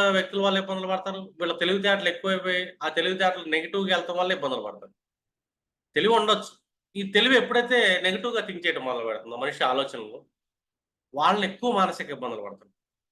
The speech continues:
ఎప్పుడైనా సరే ఒక మనిషి ఆలోచనలు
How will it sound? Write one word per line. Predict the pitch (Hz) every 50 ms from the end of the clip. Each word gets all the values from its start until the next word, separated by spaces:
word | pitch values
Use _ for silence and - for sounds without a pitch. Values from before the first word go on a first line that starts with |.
| _ _ _ _ _ _ _ _ _ _ _ -
ఎప్పుడైనా | 135 - - 185 202 208 202 202 190
సరే | 190 185 139 123 131 160 170 - -
ఒక | 151 143 147 147
మనిషి | 147 156 170 165 - 185 156 151
ఆలోచనలు | 156 160 165 170 170 170 165 170 165 160 160 165